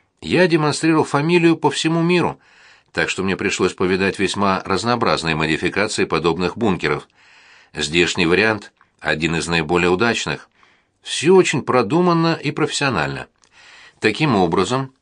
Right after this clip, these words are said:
из аукционного дома вы вышли уже с одним саквояжем вместо двух.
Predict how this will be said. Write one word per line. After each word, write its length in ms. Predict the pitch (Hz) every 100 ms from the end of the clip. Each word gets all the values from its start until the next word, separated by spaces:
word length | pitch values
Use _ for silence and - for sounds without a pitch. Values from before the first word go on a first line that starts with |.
| _
из 300 | - 82 -
аукционного 680 | - 82 - 98 95 92 92
дома 420 | 92 147 127 69 - _ _ -
вы 220 | 76 131
вышли 320 | 156 185 -
уже 280 | 147 123 156
с 100 | -
одним 320 | 147 135 143
саквояжем 680 | - 123 131 131 127 135 127
вместо 300 | 127 120 147
двух. 340 | 90 78 -